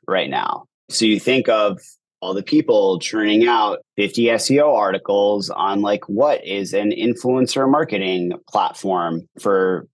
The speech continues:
fifty different influencer marketing technology companies. That's not really adding any additional value into the world. Like, it's so much easier now to scale those kind of S E O schemes by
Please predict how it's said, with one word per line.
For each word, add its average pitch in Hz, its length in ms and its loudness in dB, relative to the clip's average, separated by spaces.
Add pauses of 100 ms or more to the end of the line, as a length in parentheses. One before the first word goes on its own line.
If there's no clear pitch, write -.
(280)
fifty 117 300 0
different 117 400 2
influencer 113 580 0
marketing 117 540 2
technology 123 640 -2
companies. 92 540 -6
That's 101 180 -2
not 110 80 2
really 101 220 2
adding 98 280 0
any 95 240 -2
additional 92 400 -4
value 104 380 0
into 92 180 -4
the 90 120 -6
world. 73 420 -4 (580)
Like, 95 120 0
it's - 160 -2
so 113 100 2
much 104 220 0
easier 107 420 0
now 95 360 0
to 92 380 -4 (140)
scale 117 460 2
those 101 280 -2
kind 98 220 -4
of 92 80 -2
S 90 260 -2
E 95 140 -2
O 90 120 -2
schemes 85 800 -2 (440)
by 90 580 0